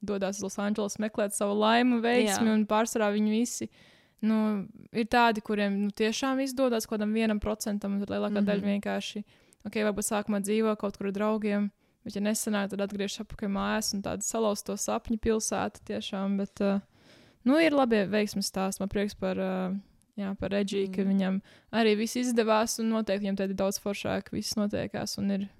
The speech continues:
Speaker 1: lomas arī cerams. Lai gan man šķiet, ka patiesībā
Speaker 2: Viņš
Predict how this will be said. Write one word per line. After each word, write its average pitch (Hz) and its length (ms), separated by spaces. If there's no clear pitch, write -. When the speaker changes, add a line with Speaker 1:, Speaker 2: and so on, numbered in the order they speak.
Speaker 1:
lomas 214 480
arī 208 200
cerams. 185 440
Lai 220 80
gan 233 120
man 233 80
šķiet, 339 300
ka 254 80
patiesībā 214 640
Speaker 2:
Viņš 247 160